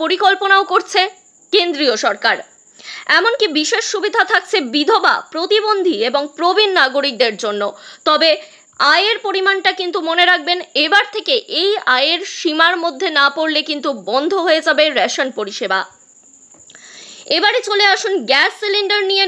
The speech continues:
নয়া নিয়ম। গ্যাস সিলিন্ডার নিয়ে কিন্তু একাধিক প্রকল্প রয়েছে, এর মধ্যে উজ্জ্বলা যোজনা পড়ছে, গ্যাসের ভর্তুকি পড়ছে এবং গ্যাস সিলিন্ডারের বিভিন্ন ধরনের প্রকল্প রাজ্য সরকার এবং কেন্দ্রীয়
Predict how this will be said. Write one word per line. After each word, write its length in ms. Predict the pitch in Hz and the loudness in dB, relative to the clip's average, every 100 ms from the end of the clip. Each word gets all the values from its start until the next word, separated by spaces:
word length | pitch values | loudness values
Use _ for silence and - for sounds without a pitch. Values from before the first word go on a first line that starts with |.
| 302 | 0
নয়া 260 | 262 294 269 226 | 2 2 2 0
নিয়ম। 240 | 202 190 - _ _ - - 233 226 | -4 -4 -8 _ _ -20 -18 -6 0
গ্যাস 200 | 302 415 - | 2 0 -2
সিলিন্ডার 400 | 427 427 415 427 359 | -2 0 0 0 0
নিয়ে 160 | 359 403 403 | 0 0 -2
কিন্তু 260 | 392 294 196 - - - 294 | -4 -4 -6 -8 -6 -2 2
একাধিক 320 | 392 370 415 - | 2 2 -2 -2
প্রকল্প 340 | 370 370 359 370 349 | 0 0 0 0 0
রয়েছে, 240 | 339 403 349 | 0 0 2
এর 100 | 302 294 | 2 0
মধ্যে 180 | 269 302 311 | -2 -4 -4
উজ্জ্বলা 340 | 247 370 392 381 | -2 0 0 -2
যোজনা 280 | 381 381 381 | -2 0 0
পড়ছে, 260 | 359 359 415 359 | 0 -2 -2 0
গ্যাসের 300 | 269 226 254 233 | 0 0 -2 0
ভর্তুকি 440 | 285 294 - 359 381 359 | -2 0 -4 -2 -2 0
পড়ছে 300 | 359 - 359 370 - - 240 | -4 0 -2 -2 -10 -4 2
এবং 160 | 440 285 202 | 2 2 -2
গ্যাস 200 | 247 311 349 | 2 2 0
সিলিন্ডারের 540 | 415 403 403 392 403 311 226 | -4 -2 0 0 0 -4 -8
বিভিন্ন 340 | 294 359 403 415 392 | -4 -2 0 0 2
ধরনের 320 | 370 359 349 339 | 2 2 0 0
প্রকল্প 360 | 330 330 330 330 302 | 2 2 2 4 4
রাজ্য 240 | - 269 370 403 | 4 0 -4 0
সরকার 260 | 359 370 349 294 | 0 2 2 4
এবং 120 | 262 269 | 0 -2
কেন্দ্রীয় 360 | 302 330 330 | -4 -2 -2